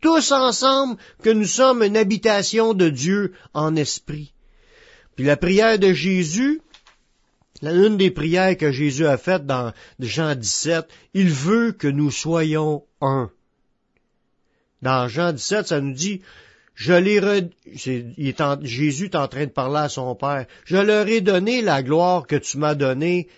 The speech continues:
afin qu'ils soient un, comme nous sommes un.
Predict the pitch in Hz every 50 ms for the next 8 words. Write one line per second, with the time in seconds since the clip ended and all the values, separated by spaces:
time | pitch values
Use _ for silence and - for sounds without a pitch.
0 | _ _ - 170 185 - - - 233 247 254 240 - 202 190 175 143 - - -
1 | 170 180 180 175 - - _ 185 180 185 175 151 113 - _ _ _ _ _ _
2 | _ _ _ _ _ _ - 247 269 254 247 240 226 208 - - 208 202 202 196
3 | 185 - _ - 175 160 160 139